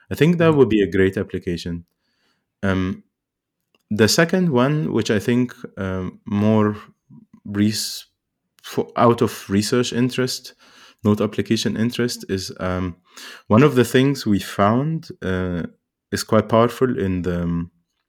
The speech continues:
Speaker 1: techniques we are using is the, um, fine-tuning models with minimal deviation.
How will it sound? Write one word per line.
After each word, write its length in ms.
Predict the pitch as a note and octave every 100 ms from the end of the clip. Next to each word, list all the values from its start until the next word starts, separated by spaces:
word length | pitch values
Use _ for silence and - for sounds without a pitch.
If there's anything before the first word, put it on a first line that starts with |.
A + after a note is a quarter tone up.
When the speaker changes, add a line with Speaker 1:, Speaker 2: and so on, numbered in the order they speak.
| _ _
Speaker 1:
techniques 460 | - A2 A#2+ B2+ -
we 80 | A#2
are 80 | G#2
using 460 | G#2 A2+ A#2 A2 G#2+
is 260 | F#2 -
the, 160 | - F#2
um, 240 | F2 F2+ _ - - - _ _ _ _ _ _ _ _ _ _ _ _ - - _ - - _ _ _ _ -
fine-tuning 500 | G#2+ B2 B2 C3 B2
models 340 | G#2+ G#2+ A2 A2
with 160 | G#2+ G2
minimal 360 | G2+ A#2 C#3
deviation. 680 | C3+ B2+ C3+ C#3+ D#3+ E3